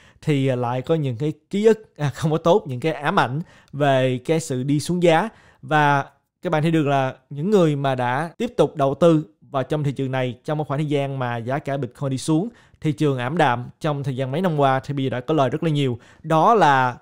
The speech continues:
một phần của thị trường hiện bây giờ. Một phần khác là những bạn mà mới tham gia vào, các bạn thấy là mới tham gia vào, các bạn đang tìm thị trường, thị trường rất là sôi động.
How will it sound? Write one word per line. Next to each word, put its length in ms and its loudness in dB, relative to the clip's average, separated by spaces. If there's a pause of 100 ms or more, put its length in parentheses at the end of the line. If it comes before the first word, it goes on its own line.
(100)
một 200 -6
phần 260 2
của 80 -6
thị 100 -2
trường 200 -4
hiện 140 -4
bây 80 -2
giờ. 240 2 (320)
Một 160 -2
phần 140 0
khác 280 0 (160)
là 440 -2
những 240 -6
bạn 260 0
mà 80 -4
mới 200 -4
tham 200 -2
gia 160 4
vào, 360 0
các 80 -10
bạn 120 -2
thấy 120 0
là 100 -2
mới 180 -2
tham 180 -6
gia 180 2
vào, 200 -2
các 120 -8
bạn 280 -2 (260)
đang 260 -2
tìm 200 -4
thị 140 -2
trường, 240 -4
thị 100 -8
trường 120 -6
rất 120 -4
là 80 0
sôi 220 0
động. 240 -2